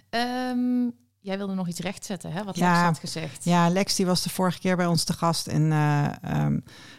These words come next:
Speaker 2: toen ging, toen maakte hij een vergelijking tussen, eh, de betrouwbaarheid van viom en van internationale D N A-databanken. En als ik me goed herinner, dan zei hij zoiets als van, "Ja, maar ja, bij, weet je, bij viom willen ze negenennegentig komma negenennegentig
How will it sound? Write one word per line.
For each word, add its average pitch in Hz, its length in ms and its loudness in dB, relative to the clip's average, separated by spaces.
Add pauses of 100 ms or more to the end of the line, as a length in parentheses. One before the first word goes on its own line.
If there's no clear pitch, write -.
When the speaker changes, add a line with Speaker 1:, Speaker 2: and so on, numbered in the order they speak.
(140)
Speaker 2:
toen 160 200 2
ging, 180 240 0
toen 175 120 0
maakte 185 260 4
hij 180 120 4
een 170 60 4
vergelijking 196 840 2 (440)
tussen, 160 640 0
eh, 151 180 0
de 147 80 -4
betrouwbaarheid 156 920 2 (300)
van 139 480 2
viom 202 600 2
en 165 140 2
van 160 160 -2
internationale 143 540 0
D 135 40 0
N 135 160 0
A-databanken. - 680 -4
En - 100 -10
als 143 100 -8
ik - 60 -12
me - 100 -6
goed 196 160 -2
herinner, 151 420 4
dan 139 140 2
zei 143 180 0
hij 143 100 0
zoiets 139 320 -2
als 139 180 0
van, 131 80 0
"Ja, 143 260 2
maar 139 100 2
ja, 147 120 2
bij, 147 120 0
weet 139 100 -4
je, 170 80 -4
bij 160 100 0
viom 185 340 2
willen 147 180 2
ze 147 80 2
negenennegentig 147 540 2
komma 156 140 4
negenennegentig 139 580 2